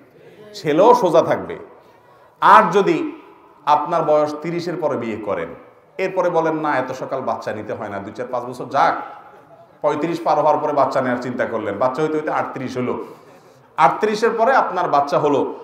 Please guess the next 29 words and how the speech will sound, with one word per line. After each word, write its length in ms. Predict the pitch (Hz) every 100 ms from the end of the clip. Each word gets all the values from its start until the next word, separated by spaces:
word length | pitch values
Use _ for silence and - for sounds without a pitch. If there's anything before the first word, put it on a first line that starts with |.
| -
বাচ্চা 300 | 120 156 -
হওয়ার 160 | 208 196
পরে 220 | 202 202
এই 100 | 190
বাচ্চা 260 | 170 165 180
পড়ালেখা 460 | 175 170 180 180
করে 240 | 175 185 185
কর্মক্ষম 640 | 185 165 170 175 - 170
হয়ে 600 | 156 165 202 233 302 - - - - -
কাজ 200 | 151 156
টাজ 220 | 165 151
করা 200 | 156 180
শুরু 220 | 175 180 180
করবে, 260 | 185 196
উপার্জন 400 | 180 175 156 165
করা 180 | 170 175
শুরু 220 | 180 185
করবে, 280 | 190 208 240
সেই 140 | -
জন্য 220 | 170 170 160
পঁচিশ 300 | 170 156 147
বছর 220 | 135 135
দরকার। 400 | 131 - - 101 - - -
আটত্রিশ 440 | 139 - 180 180
plus 120 | 175 165 -
পঁচিশ 320 | 151 131 127
কত 140 | 135
হলো? 360 | 135 127 92 - - - _ _ _ _ - _ _ - - _ _ - - - - - - _ - - _ - _ _ _ _ _
হ্যাঁ, 280 | 135 147 233